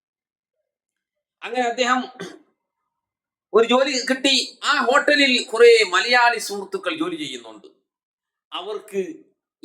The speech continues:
എഴുതാൻ അറിയില്ലായിരുന്നു. ഈ എഴുതാൻ അറിയാത്ത ഈ ഹോട്ടൽ ജീവനക്കാർക്ക് ഈ ചെറുപ്പക്കാരനായ അല്പം വിദ്യാഭ്യാസം ഉള്ള വ്യക്തിയായിരുന്നു അവർക്കെല്ലാവർക്കും കത്തെഴുതി കൊടുത്തിരുന്നത്.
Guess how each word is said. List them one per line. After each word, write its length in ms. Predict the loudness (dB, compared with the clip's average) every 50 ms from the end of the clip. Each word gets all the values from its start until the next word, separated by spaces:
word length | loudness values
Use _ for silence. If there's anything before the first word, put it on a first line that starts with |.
| 0 0
എഴുതാൻ 420 | 0 -2 -4 -4 -4 -6 -6 -6
അറിയില്ലായിരുന്നു. 840 | -8 -8 -8 -8 -8 -4 -4 -4 -4 -4 -8 -12 -18 -20 -20 _ _ _ _ _ _ _ _ _ _ _ _ _ _ _ _ _ _ _ _ _ _ _ _ _ _ _ _ _ _ _ _ _ _ -2
ഈ 260 | 2 2 4 4 4
എഴുതാൻ 400 | 4 4 4 4 4 4 4 4
അറിയാത്ത 460 | 2 2 2 2 2 2 2 2 0
ഈ 120 | 0 2 2
ഹോട്ടൽ 300 | 2 0 -2 -2 -4 -6
ജീവനക്കാർക്ക് 1040 | -4 0 2 2 4 2 2 0 -2 -6 -10 -10 -10 -12 -14 -14 -10 -8 -8 -10 -10 -14 _ _ _ _ _ _ _ _ _ _ _ _ _ _ _ _ 0
ഈ 140 | 2 2 2
ചെറുപ്പക്കാരനായ 1040 | 2 0 -2 -2 0 -2 -2 0 2 2 2 2 2 2 0 0 0 2 2 2 0 0 -4 -8 -14 -20 _ _ _ _ _ _ _ _ _ _ _ _ _ _ _ _ -14
അല്പം 380 | -14 -14 -14 -6 -4 -4 -4 -4 -6 -14 _ _ _ -4
വിദ്യാഭ്യാസം 840 | -4 -4 0 2 2 2 2 2 2 2 2 2 2 0 -2 -2 2 2
ഉള്ള 560 | 2 2 4 4 2 2 2 0 -2 -6 -14 _ _ _ _ _ _ _ _ _
വ്യക്തിയായിരുന്നു 800 | -4 -4 -4 -4 -6 -2 0 2 4 4 4 2 4 4 4 4
അവർക്കെല്ലാവർക്കും 920 | 4 2 0 0 0 0 0 2 4 4 4 2 0 -2 -4 -4 -6 0 0 2
കത്തെഴുതി 460 | 2 2 4 4 6 6 6 2 -4
കൊടുത്തിരുന്നത്. 720 | -8 -10 -10 -10 -10 -8 -8 -10 -10 -8 -10 -10 -12 _